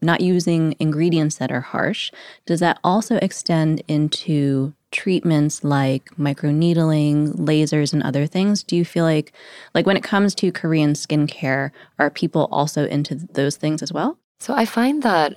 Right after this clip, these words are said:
Speaker 2: my friends in Korea or editors in Korea that we know do get laser treatments if they feel the need for it.
Speaker 1: Mm-hmm.
Speaker 2: But it's just very fluid. It depends on the skin need. I don't think it's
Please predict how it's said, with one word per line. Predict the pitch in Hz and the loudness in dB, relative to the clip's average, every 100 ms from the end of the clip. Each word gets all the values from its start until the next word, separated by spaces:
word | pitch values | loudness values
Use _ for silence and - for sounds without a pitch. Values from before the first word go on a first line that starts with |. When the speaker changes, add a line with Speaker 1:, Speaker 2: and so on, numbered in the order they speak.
| - | -4
Speaker 2:
my | 165 | -4
friends | 147 156 143 139 | -2 0 0 -2
in | 135 | -4
Korea | 143 127 123 | 0 2 4
or | 123 120 | 4 4
editors | 127 139 139 127 | 2 4 2 2
in | 131 127 | 0 -2
Korea | - 131 123 | 0 2 2
that | 123 127 | 2 0
we | 135 | 0
know | 135 131 123 117 - - - | 2 2 2 0 -6 -18 -6
do | 214 254 | -2 2
get | 220 | 2
laser | - 135 131 135 | 2 2 0 -4
treatments | - 139 131 127 127 | -2 -2 0 -2 -4
if | 139 | -6
they | 139 | -4
feel | 127 143 131 | -4 -2 -2
the | 127 | -2
need | 117 110 104 | 0 -2 -4
for | - 110 110 | -8 -6 -4
it. | 131 185 | 0 0
Speaker 1:
Mm-hmm. | 175 190 - - | 0 -4 -8 -2
Speaker 2:
But | 190 | -2
it's | 190 | 0
just | 220 - | -4 -2
very | 190 165 | 0 0
fluid. | - - 156 127 | -2 -2 0 0
It | 110 | 0
depends | - - 143 139 | -4 -4 -4 -2
on | 127 | -4
the | 120 | -6
skin | - - 120 123 | -10 -8 -4 -2
need. | 120 113 135 160 | -2 0 -2 -2
I | - | -2
don't | 135 139 | -2 -2
think | 143 131 | -4 -6
it's | - - | -10 -14